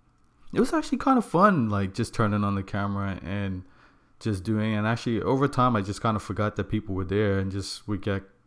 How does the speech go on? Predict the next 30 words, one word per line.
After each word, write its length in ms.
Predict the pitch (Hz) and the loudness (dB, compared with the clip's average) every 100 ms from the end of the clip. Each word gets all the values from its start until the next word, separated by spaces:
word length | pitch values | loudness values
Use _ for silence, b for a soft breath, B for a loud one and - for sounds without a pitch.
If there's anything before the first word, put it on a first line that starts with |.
| - | -6
caught 240 | - 104 | 0 2
up 220 | 107 107 | 2 0
in 120 | 107 | -2
the 60 | 98 | -2
moment. 460 | 92 101 107 95 - | -2 -2 -2 -4 -10
So 540 | - 107 101 101 95 B B B B B B | -6 -2 -2 -2 -6 B B B B B B
look, 240 | - 170 | 0 2
if, 200 | 156 135 - | 2 2 0
if 120 | 151 | 0
that's 160 | 160 180 | 2 2
something 400 | 180 160 160 143 | 0 0 2 4
that 400 | 131 123 120 - | 2 2 -2 -4
y'all 260 | 117 127 131 | -2 -2 0
would 180 | 110 - _ _ _ _ _ _ - | -2 -4 _ _ _ _ _ _ -4
be 120 | 104 | -2
interested 480 | 104 127 131 - 110 | -2 -4 -4 -4 -2
in 220 | 120 117 | 0 0
or 120 | 92 | -2
like, 380 | 90 101 117 - | -2 0 0 0
maybe 240 | 139 156 | -2 0
we 100 | 160 | -2
could 140 | 156 120 | 0 -2
schedule 400 | - 113 120 123 | 0 0 0 -2
something 560 | - 113 - 117 113 | -2 -2 -2 -2 -2
or 320 | 98 92 87 - | -2 -2 -6 -6
do 140 | 113 | -6
some 180 | 104 107 | -4 -4
kind 240 | 101 107 104 | -2 -2 -2
of 140 | 92 | -2
a, 240 | 92 90 | -4 -4